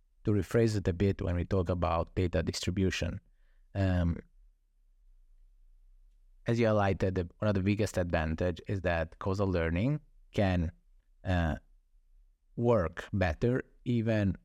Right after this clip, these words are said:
in a different setting, uh, from the one where it has been trained for. And I think, uh, this is the next step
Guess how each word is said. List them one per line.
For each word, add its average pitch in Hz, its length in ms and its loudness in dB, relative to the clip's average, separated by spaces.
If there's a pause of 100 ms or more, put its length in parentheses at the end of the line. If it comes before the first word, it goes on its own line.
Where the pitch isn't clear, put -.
in 85 340 0 (360)
a 110 60 0
different 104 440 0
setting, 85 580 -2 (600)
uh, 80 520 0 (880)
from 101 280 2
the 95 100 0
one 92 400 0 (300)
where 92 140 -2
it 87 100 0
has 90 160 0
been 82 180 0
trained - 460 -2
for. - 260 -16 (640)
And 131 160 0
I - 60 4
think, 202 340 0
uh, - 180 0 (140)
this 131 480 0
is 104 280 0
the 98 100 -2
next 104 300 -2
step 90 400 -2